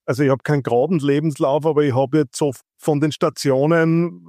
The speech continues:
ja so die typische Evolution durchgemacht, halt irgendwie ins Marketing gerutscht, in der Agentur gewesen, dann auf der Kundenseite auf einmal gewesen und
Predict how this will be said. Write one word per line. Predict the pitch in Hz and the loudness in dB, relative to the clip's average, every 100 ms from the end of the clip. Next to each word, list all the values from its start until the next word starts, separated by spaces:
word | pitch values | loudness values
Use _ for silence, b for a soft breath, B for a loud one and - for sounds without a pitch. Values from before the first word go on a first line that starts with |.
| 156 | -4
ja | 165 147 | 0 0
so | 165 | 0
die | 147 | -2
typische | 127 160 - 160 156 | -2 -6 -4 -2 0
Evolution | 147 151 156 131 131 147 170 | 0 0 0 -2 -2 -2 0
durchgemacht, | 170 147 - 139 131 - - | 0 0 -2 0 0 -2 -2
halt | 151 127 | -2 -2
irgendwie | 160 151 156 143 156 156 | -2 -2 -2 -2 0 0
ins | 151 - | -2 -2
Marketing | 135 127 127 165 - 151 139 | -2 0 0 -4 -2 -2 -2
gerutscht, | 135 143 185 - 175 | -2 -2 -2 -4 -2
in | |
der | 156 151 | 0 0
Agentur | 131 160 143 135 160 | 0 -2 -2 0 0
gewesen, | 180 175 175 165 175 | 0 -2 0 -2 -4
dann | 160 143 - | -2 -2 -2
auf | 151 - | -2 -2
der | 151 | -6
Kundenseite | - 160 180 190 175 160 - 170 | -2 -4 -2 -2 2 0 2 0
auf | 151 | 2
einmal | 156 151 165 | 0 2 0
gewesen | 151 151 151 165 170 | 0 -2 0 -2 -4
und | 151 139 | -4 -6